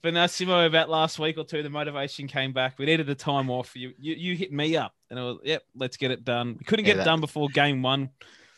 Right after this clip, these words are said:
Speaker 1: but we tried. But here we are. We're back, and we've got, we've got an off-season worth of takes and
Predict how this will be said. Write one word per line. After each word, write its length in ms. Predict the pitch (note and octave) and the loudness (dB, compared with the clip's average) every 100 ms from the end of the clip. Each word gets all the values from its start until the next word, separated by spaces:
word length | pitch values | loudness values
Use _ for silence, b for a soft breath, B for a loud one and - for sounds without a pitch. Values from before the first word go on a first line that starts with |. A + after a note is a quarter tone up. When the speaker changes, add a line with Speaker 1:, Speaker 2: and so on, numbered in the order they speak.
| b _ | b _
Speaker 1:
but 120 | C3 | -10
we 80 | A#2+ | -10
tried. 480 | B2 D#3 D3 C#3+ B2+ | -4 0 0 0 -2
But 140 | A#2 - | -6 -2
here 160 | D3 | 0
we 160 | D#3 C3+ | 2 2
are. 200 | B2 B2 | 2 2
We're 140 | A#2 | 0
back, 500 | C3 C3+ C3+ - - - _ | 0 0 0 -4 -10 -12 _
and 300 | B2 B2 A#2+ | -2 0 0
we've 140 | B2 A2 | -2 0
got, 180 | C#3+ C#3 _ | 2 0 _
we've 160 | D3 C3+ | -6 -2
got 220 | D3+ D3 | 2 2
an 80 | C#3 | 4
off-season 480 | C#3 D#3+ - D#3+ C#3+ | 4 2 0 -4 -2
worth 220 | C3+ C#3 | -4 -4
of 80 | C3+ | -8
takes 640 | - B2+ B2+ - - - - | -8 -8 -8 -14 -20 -20 -20
and 380 | C3 C3+ C3 B2 | -12 -10 -10 -12